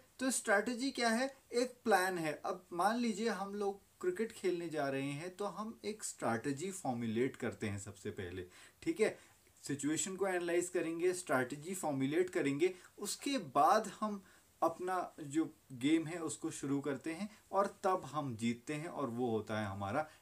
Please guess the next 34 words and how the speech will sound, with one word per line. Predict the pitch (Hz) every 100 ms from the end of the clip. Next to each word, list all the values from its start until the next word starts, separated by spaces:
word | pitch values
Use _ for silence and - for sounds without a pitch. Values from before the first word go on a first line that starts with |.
| _ 147
end | 135 117
result, | 101 95 92 - - -
right? | 208 - - -
तो |
यहाँ | 208 135 135 170 185
पे | 202
कोई | 214
strategic | 214 - 135 - 151 170 202
management | 165 135 143 139 170 170
में | 165 160
भी | 156 175
स्ट्रैटेजी | 175 139 120 123 120
का | 131 151
यही | 107 101 98 131
मतलब | 131 131 131
है, | 175 - -
स्ट्रैटेजी | - - 156 - 143 147 175 151
एक | 143 -
action | 131 - 160
plan | 151 143 139
होता | 135 135 139
है, | 156 156
plan | 120 117 117
of | 123
action | 117 156 147
होता | 143 151
है, | 147 185 - - -
जिससे | 120 165 - 185
कि | 175 165 160 _
हम | - 156 147
लोग | 117 120 -
अपने | 127 - 131
desired | 110 107 107 107 110 127 110 95
vision, | 110 - 135 139